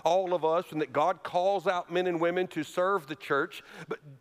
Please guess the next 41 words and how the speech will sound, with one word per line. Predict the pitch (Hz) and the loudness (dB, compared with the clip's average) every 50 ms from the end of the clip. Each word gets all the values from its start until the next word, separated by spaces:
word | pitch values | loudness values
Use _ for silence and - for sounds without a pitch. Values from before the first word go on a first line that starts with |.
| _ _ | _ _
whether | 127 147 208 240 208 190 | 0 2 2 2 4 2
or | 160 156 | 2 4
not | 170 185 185 170 - | 4 4 2 2 2
your | 147 165 165 | 0 0 2
name | 151 151 170 175 185 185 180 170 | 4 4 4 4 4 2 2 0
ever | 165 160 151 160 | 0 0 0 0
has | 143 175 165 147 | 2 0 0 2
a | 160 151 | 0 -2
reverend | 143 123 123 156 175 185 185 151 160 170 165 156 | -2 0 2 2 2 2 2 0 0 -2 0 0
in | 156 151 147 | 0 0 0
front | 131 - 165 160 151 147 | 0 0 0 2 2 2
of | 147 151 160 | 2 2 0
it | 190 165 | -2 -2
or | 139 147 147 151 | 0 0 0 2
the | 135 151 147 - | 0 -2 -2 0
office | 143 151 170 180 165 - - 180 160 - - - - - 160 - | 2 2 2 2 0 -4 -4 -6 -6 -6 -10 -16 -20 -20 -4 -2
that | 160 165 135 156 | -2 -2 0 -4
you | 175 180 185 180 165 151 - - 113 - - | -6 -4 -4 -4 -6 -8 -12 -16 -16 -16 -2
serve | - 190 185 180 180 185 190 175 | 0 2 2 4 4 2 2 2
or | 175 156 131 131 | 2 2 2 2
live | 143 156 175 180 180 185 196 180 165 | 2 2 2 2 2 2 0 0 0
or | 147 139 | 0 2
work | 139 165 175 175 - - 165 | 2 2 0 0 0 -2 0
in, | 175 175 170 - - - - - - | 0 0 0 -2 -6 -14 -20 -4 0
whether | 156 180 185 190 | 2 2 2 2
or | 185 | 2
not | 175 175 165 | 0 0 0
it | 143 | -2
has | - 175 175 160 139 | 0 0 0 0 0
an | 156 147 | -4 -2
ordination | 156 165 165 143 156 156 156 170 - - 190 175 165 | -2 -2 0 2 2 2 2 0 -2 -2 -2 -2 -2
certificate | - - 156 139 - 175 156 135 170 135 160 139 | -2 -6 -8 -2 -2 -4 -2 -2 -4 -6 -2 0
on | 147 151 160 143 | 2 2 2 2
the | 135 | -2
wall, | 135 131 147 165 170 170 156 139 143 156 160 - | -2 0 2 2 4 4 4 4 2 2 0 2
I | 151 160 170 190 208 | 2 2 4 4 2
believe | 175 214 208 202 180 151 139 135 143 147 | 0 0 -4 -2 -2 -2 -2 0 -2 -2
that | 143 147 - - _ | -4 -6 -8 -6 _
every | 170 180 190 202 190 208 214 190 | 2 2 2 2 2 0 -4 -4
person | - - 170 139 123 - - 123 143 143 - - - - - _ | -4 -2 -2 -2 -2 -2 -4 -4 -4 -4 -8 -14 -20 -20 -14 _
has | - 156 143 | -2 -2 -2